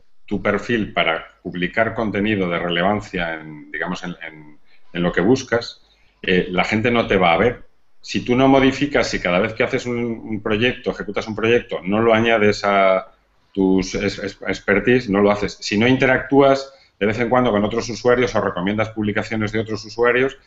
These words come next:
lo mismo. Si conoces a una persona y sabes que sabe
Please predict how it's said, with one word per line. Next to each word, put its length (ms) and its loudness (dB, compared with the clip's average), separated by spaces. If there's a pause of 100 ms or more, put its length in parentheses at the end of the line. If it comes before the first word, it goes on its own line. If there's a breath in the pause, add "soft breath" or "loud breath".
(220 soft breath)
lo 100 0
mismo. 420 0 (260 soft breath)
Si 240 -2
conoces 460 2
a 100 4
una 220 4
persona 560 0 (460)
y 120 0
sabes 500 4
que 480 4 (320)
sabe 640 0